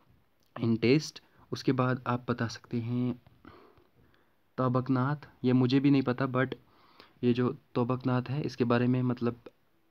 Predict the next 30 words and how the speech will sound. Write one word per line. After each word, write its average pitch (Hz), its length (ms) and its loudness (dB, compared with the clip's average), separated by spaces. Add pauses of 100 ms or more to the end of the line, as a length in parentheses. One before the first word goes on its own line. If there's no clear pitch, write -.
(100)
I 107 40 -6
haven't 135 280 2
seen 131 360 4
this, 160 120 2 (300)
but 127 160 2 (300)
ये 120 180 4
भी 127 140 2
एक 120 220 -2
इंपॉर्टेंट 113 480 0
है। 143 160 -6 (420)
दम 135 400 6
आलू, 127 360 2 (1000)
ये 120 160 2
जो 127 120 0
है, 127 280 0
ये, 113 80 -4 (120)
ये 127 160 4
क्या 131 140 0
होते 135 220 0
हैं, 147 120 2
बॉइल्ड 117 300 4
potatoes 110 640 -2
with 156 160 2 (640)
heavy 123 240 4
amounts 113 360 2
of 143 80 0
spice 104 540 -2
इसमें 110 240 -2
होते 95 280 -6
हैं। 92 280 -8